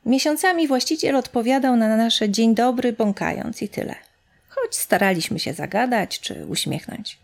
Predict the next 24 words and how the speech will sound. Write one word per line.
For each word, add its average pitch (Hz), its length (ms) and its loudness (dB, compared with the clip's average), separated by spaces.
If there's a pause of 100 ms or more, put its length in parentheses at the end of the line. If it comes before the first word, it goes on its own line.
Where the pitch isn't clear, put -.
(960)
Kiedyś 427 400 2
przyszedł 220 500 0
do 185 200 2
nas, 269 300 0
mówiąc, 277 380 0
że 285 140 -2
cieknie 311 340 0
mu 254 120 4
po 220 120 -4
ścianie. 147 500 -6
Wygląda, 330 500 -2
że 254 180 -2
od - 180 -4
nas. - 360 -14 (840)
Po 381 180 2
minie 294 300 4
było 320 260 2
widać, 294 400 0
że - 120 0
nie 339 140 2
spodziewa 220 440 0
się 185 160 -2
za 160 160 -2
wiele. 147 280 -6